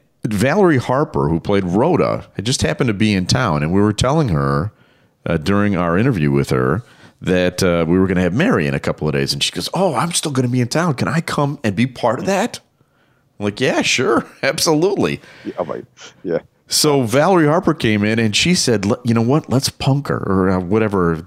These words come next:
Speaker 1: I probably didn't
Speaker 2: Just
Speaker 1: use
Speaker 2: call
Speaker 1: that
Speaker 2: back
Speaker 1: term.
Speaker 2: then.
Speaker 1: Yeah, right. Um, let, you know, let's play a, a joke on her, a-, and I will pretend to be your female sidekick, which, uh, at that time was, uh, Vicky Truax. I'll pretend to be her,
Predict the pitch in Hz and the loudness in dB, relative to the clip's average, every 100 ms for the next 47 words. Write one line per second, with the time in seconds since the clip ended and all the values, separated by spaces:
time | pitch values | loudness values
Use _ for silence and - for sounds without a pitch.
0 | - 90 82 - 110 95 82 73 78 71 | -4 -2 -2 -2 -2 0 0 0 -2 0
1 | 80 85 80 71 69 67 78 71 - 78 | 0 0 0 0 0 0 0 -4 -6 -4
2 | 67 62 - - - - 104 95 80 71 | -4 -4 -8 -20 -20 -6 -2 0 -2 -6
3 | _ 98 110 131 110 95 110 - 107 101 | _ -4 0 0 2 0 -2 -2 0 2
4 | 107 - 110 90 156 202 - 65 64 69 | 2 0 -4 0 0 2 -2 -2 -4 -4
5 | - 90 90 127 160 - 160 - 95 117 | -4 -4 0 0 -2 -2 -2 0 0 0
6 | 113 78 78 95 - - - _ 85 101 | 0 0 2 0 -4 -10 -20 _ 0 2
7 | 131 - 92 101 120 - 156 180 - 69 | 2 0 2 2 2 2 2 0 0 -2
8 | - 80 - - 82 80 - 85 85 - | 0 -2 -2 -4 0 0 -2 -2 0 0
9 | 80 95 95 80 - 76 71 71 - 76 | 0 0 0 -2 -2 0 0 -2 -2 -2
10 | 80 104 - - 196 208 50 50 - - | 0 -2 -2 0 2 2 -2 -4 -6 -6
11 | - - - _ 90 117 180 175 135 127 | -16 -20 -20 _ -2 0 -2 0 0 0
12 | 117 101 98 - 110 71 62 87 | 0 0 -2 0 0 0 0 -4